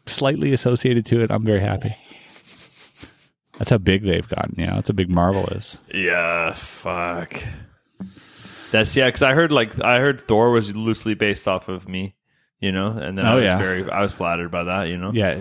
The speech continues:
Speaker 1: yeah, so loose it didn't hold up, almost.
Speaker 2: No, yeah, no, you know what I mean? Like,
Speaker 1: <laughs>
Speaker 2: yeah. <laughs> Well, Fat Thor, when he gained some weight, then that was, they saw
Speaker 1: Yeah.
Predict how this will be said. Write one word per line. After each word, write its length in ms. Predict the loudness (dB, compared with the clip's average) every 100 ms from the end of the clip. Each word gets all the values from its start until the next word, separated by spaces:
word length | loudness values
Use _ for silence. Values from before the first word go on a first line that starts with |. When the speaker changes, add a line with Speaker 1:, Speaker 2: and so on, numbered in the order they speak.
| -10
Speaker 1:
yeah, 160 | -8 -6
so 240 | 0 2 4
loose 260 | 4 4
it 60 | 0
didn't 160 | 0
hold 220 | 2 0 0
up, 280 | 0 -2 -4
almost. 600 | -6 -4 -4 -6 -12 -16 _ _
Speaker 2:
No, 300 | 2 2 2
yeah, 260 | 2 2 2
no, 160 | 0
you 120 | 0
know 80 | -2
what 80 | -4
I 40 |
mean? 200 | -4 -6
Like, 220 | -2 -2 -2 -4 -6 -6
Speaker 1:
<laughs> 340 | _ _ _
Speaker 2:
yeah. 760 | -6 -2 0 2 2 2 2 2
<laughs> 40 | 4
Well, 180 | 2 4
Fat 340 | 2 0 0
Thor, 240 | 0 0
when 100 | 0
he 60 | -2
gained 260 | -2 -2 -2
some 200 | -2 2
weight, 320 | 2 2 2
then 220 | 0 2
that 100 | -2
was, 240 | -2 -4 -4
they 140 | -4
saw 260 | 0 2 2
Speaker 1:
Yeah. 240 | -2